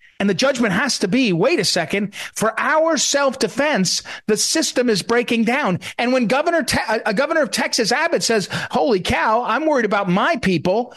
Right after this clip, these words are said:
I know that Joe Biden's gotta worry about America, and the border is,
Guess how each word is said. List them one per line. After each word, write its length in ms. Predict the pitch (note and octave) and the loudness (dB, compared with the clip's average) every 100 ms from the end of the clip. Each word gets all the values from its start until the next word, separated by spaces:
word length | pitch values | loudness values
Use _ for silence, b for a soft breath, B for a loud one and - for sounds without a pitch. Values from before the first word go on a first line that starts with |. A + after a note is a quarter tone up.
| B B | B B
I 100 | G3 | -2
know 160 | A3+ D4+ | 2 2
that 140 | D4+ | 0
Joe 200 | G3 B3 | 0 0
Biden's 440 | A#3+ B3 C#4+ C#4 G3+ | 2 2 2 0 0
gotta 200 | A#3 G#3+ | 0 2
worry 240 | A3+ A#3 | 4 4
about 260 | G3+ G3 F#3+ | 2 0 0
America, 640 | F3+ A#3+ D4+ F#3 F3 F3 G#3+ | 2 2 2 0 0 -2 0
and 160 | F#3 | 0
the 60 | F3 | 0
border 420 | F#3+ D#4 C#4+ G3+ | 2 2 2 2
is, 180 | E3+ | 2